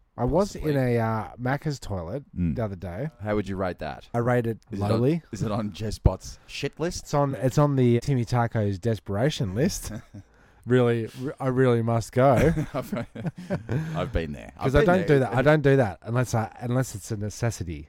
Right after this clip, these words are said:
Speaker 2: Mm.
Speaker 1: Like, it's, you know.
Speaker 2: Well, we've all been there.
Speaker 1: So I'm in there,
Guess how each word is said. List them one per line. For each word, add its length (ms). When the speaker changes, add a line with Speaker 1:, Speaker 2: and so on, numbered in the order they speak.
Speaker 2:
Mm. 180
Speaker 1:
Like, 300
it's, 560
you 100
know. 120
Speaker 2:
Well, 140
we've 180
all 100
been 220
there. 160
Speaker 1:
So 320
I'm 120
in 140
there, 280